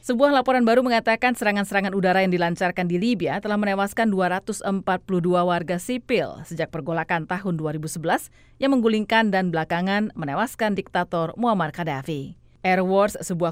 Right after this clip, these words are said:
kelompok pemantau di London, dan New America, sebuah lembaga think tank yang berbasis di Washington, mengatakan mereka telah mendokumentasikan lebih dari dua ribu serangan udara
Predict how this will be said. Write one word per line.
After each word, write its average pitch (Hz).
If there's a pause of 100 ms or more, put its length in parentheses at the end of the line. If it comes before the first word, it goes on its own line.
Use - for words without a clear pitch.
kelompok 180
pemantau 170
di 170
London, 170
dan 196
New 247
America, 220
sebuah 180
lembaga 170
think 202
tank 202
yang 175
berbasis 170
di 165
Washington, 165
mengatakan 156 (400)
mereka 269
telah 247
mendokumentasikan 196
lebih 185
dari 180
dua 175
ribu 196
serangan 196
udara 208